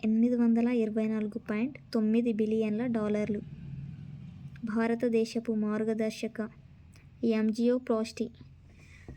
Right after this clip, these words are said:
నిపుణుడిగా ప్రసిద్ధి చెందిన డాక్టర్ మాథ్యూ శాముల్ కలరికల్, డెబ్బై ఏడు, ఇటీవల ఎక్కడ మరణించారు? పంతొమ్మిది వందల ఎనభై ఆరులో భారత్లో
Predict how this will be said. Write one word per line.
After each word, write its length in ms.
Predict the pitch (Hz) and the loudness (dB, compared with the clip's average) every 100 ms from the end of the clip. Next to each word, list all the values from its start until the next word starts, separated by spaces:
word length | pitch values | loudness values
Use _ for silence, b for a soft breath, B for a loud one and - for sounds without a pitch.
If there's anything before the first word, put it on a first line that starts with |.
| B B - | B B -2
నిపుణుడిగా 580 | 233 240 233 220 226 269 | 0 4 6 6 2 -2
ప్రసిద్ధి 500 | 247 220 - 214 247 | -2 -4 -2 -2 -2
చెందిన 500 | 247 233 214 214 208 - | 0 0 2 0 -4 -8
డాక్టర్ 480 | 214 214 208 - 240 | -4 -4 -2 -2 2
మాథ్యూ 460 | 226 214 - 233 220 - - - | 2 0 -2 -4 -4 -8 -20 -16
శాముల్ 520 | - 226 214 220 311 - b b b b - | -4 0 2 0 -2 -8 b b b b -2
కలరికల్, 580 | 220 226 233 233 233 214 - - _ _ _ - - | 2 4 4 2 0 -2 -4 -20 _ _ _ -16 -2
డెబ్బై 360 | 220 208 226 233 | 0 2 4 4
ఏడు, 280 | 226 226 233 | 4 2 0
ఇటీవల 440 | 220 233 220 220 233 | -2 0 0 2 0
ఎక్కడ 420 | 262 226 - 226 | 0 -2 -2 2
మరణించారు? 680 | 233 220 208 208 226 208 208 - - - - - - - - 226 | 4 4 2 0 -2 -4 -6 -12 -20 -20 -20 -20 -20 -20 -8 0
పంతొమ్మిది 440 | 214 220 233 247 | 2 4 4 4
వందల 260 | 240 233 233 | 4 6 6
ఎనభై 440 | 226 214 214 220 | 4 2 2 2
ఆరులో 300 | 214 220 226 | 0 0 0
భారత్లో 600 | 214 214 214 214 - 214 | 0 0 -2 -4 -4 -4